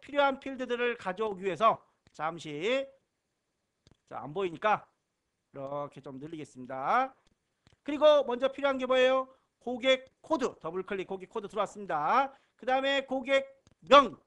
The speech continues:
고객명 이렇게 더블클릭해서 들어왔고, 그 다음에 유료명, 유료명 두 개가 있죠? 두 개 중에 아무거나 해도 상관없습니다.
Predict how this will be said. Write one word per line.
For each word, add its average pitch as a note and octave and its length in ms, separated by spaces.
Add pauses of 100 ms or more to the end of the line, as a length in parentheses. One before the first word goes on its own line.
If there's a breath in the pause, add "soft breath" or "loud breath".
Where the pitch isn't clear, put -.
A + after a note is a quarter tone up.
(460)
고객명 F#3+ 680
이렇게 E3+ 300
더블클릭해서 E3 580
들어왔고, D3+ 400 (260 soft breath)
그 G#3 80
다음에 A#3 240
유료명, B3 600 (220)
유료명 F3+ 340 (200)
두 C#4+ 120
개가 D4 200
있죠? A3 420
두 G3+ 100
개 A3 100
중에 G#3+ 100 (100)
아무거나 A#3+ 320
해도 G#3 100
상관없습니다. G3+ 840